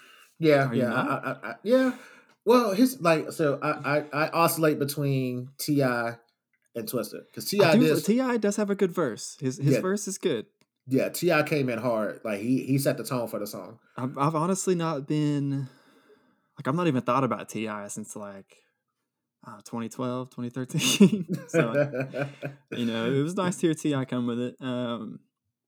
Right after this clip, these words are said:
Speaker 1: But, of
Speaker 2: I,
Speaker 1: course,
Speaker 2: I,
Speaker 1: like, Twista
Speaker 2: yeah,
Speaker 1: definitely
Speaker 2: I,
Speaker 1: bodied it. He bodied that
Speaker 2: Twista,
Speaker 1: verse.
Speaker 2: yeah, he came in and just, like, from the top rope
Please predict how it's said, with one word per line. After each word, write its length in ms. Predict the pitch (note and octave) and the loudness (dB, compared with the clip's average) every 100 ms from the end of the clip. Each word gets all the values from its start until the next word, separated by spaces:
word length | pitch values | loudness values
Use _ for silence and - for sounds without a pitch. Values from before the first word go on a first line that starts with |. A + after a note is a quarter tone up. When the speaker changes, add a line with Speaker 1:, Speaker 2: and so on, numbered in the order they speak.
| _ - | _ -2
Speaker 1:
But, 220 | A2 G2 | -2 0
of 120 | A#2 | -4
Speaker 2:
I, 40 | - | -2
Speaker 1:
course, 280 | G#2 - - | -4 -6 -16
Speaker 2:
I, 40 | - | -6
Speaker 1:
like, 160 | - F#2 | -4 0
Twista 260 | D3 D3 | 0 0
Speaker 2:
yeah, 80 | B2+ | 0
Speaker 1:
definitely 300 | A2+ G#2+ G2+ | -2 -2 -4
Speaker 2:
I, 40 | A2 | -4
Speaker 1:
bodied 220 | G2+ G2 | -4 -6
it. 200 | G2+ - _ | -8 -10 _
He 80 | - | -14
bodied 240 | A2 - D3 | -6 -2 0
that 80 | E3+ | 0
Speaker 2:
Twista, 100 | C#3+ | -2
Speaker 1:
verse. 80 | B2+ | 0
Speaker 2:
yeah, 160 | A#2+ | -2
he 60 | A#2 | -4
came 260 | - C#3 C3+ | -2 0 0
in 140 | B2+ | 0
and 100 | A#2+ | -2
just, 180 | A#2 - | -6 -8
like, 160 | A#2 - | -10 -6
from 120 | B2 | -6
the 60 | |
top 300 | A2 A#2 A2+ | -4 -6 -6
rope 260 | A#2 G#2+ - | -10 -10 -12